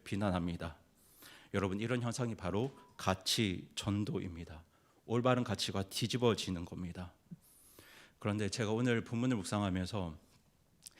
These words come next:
이 가치 전도 현상과 관련해서 너무나도 선명하게 떠오르는 사례가 있는데,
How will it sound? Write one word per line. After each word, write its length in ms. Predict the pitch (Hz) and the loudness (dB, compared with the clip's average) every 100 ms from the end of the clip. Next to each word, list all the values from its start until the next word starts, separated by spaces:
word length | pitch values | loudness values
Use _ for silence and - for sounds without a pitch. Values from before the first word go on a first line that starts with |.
| - - - | -18 -20 -4
이 100 | 120 | -2
가치 560 | 113 113 - 143 127 113 | 0 0 2 2 2 2
전도 500 | - 113 123 120 117 | 0 0 2 2 2
현상과 800 | 123 110 123 117 113 107 107 113 | 2 2 2 2 0 -2 4 4
관련해서 540 | - 107 107 95 - | 6 4 4 0 0
너무나도 340 | 95 113 123 | 0 2 2
선명하게 500 | 107 156 160 151 131 | 2 0 2 2 0
떠오르는 380 | 123 135 135 139 | -2 -2 0 0
사례가 340 | 127 156 147 113 | 2 0 2 2
있는데, 420 | 90 85 98 131 | 0 -2 -4 -6